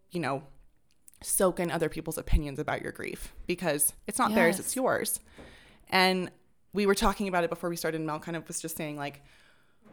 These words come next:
Speaker 1: I, I asked her, I was like, "Are you okay? Like, what, what's going through your mind?" She was like, "I feel really confident."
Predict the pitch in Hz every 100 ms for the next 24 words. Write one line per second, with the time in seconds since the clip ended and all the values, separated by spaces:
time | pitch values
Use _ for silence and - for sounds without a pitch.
0 | - - - - _ - - 180 175 -
1 | 208 185 - 175 160 175 170 175 - 151
2 | 151 254 285 208 180 165 175 - 175 -
3 | - 185 175 - - 180 175 180 175 175
4 | 175 165 160 160 175 214 214 202 156 -
5 | 170 156 104